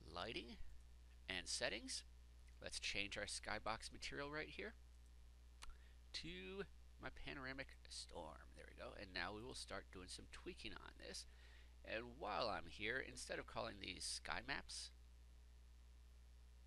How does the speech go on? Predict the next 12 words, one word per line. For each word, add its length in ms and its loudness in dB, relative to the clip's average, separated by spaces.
in 120 -2
my 80 0
materials 440 0
right 140 -2
there, 140 2
let's 160 4
change 260 10
that 160 8
one 120 0
to 100 -2
skyboxes. 720 4
Sky, 640 -2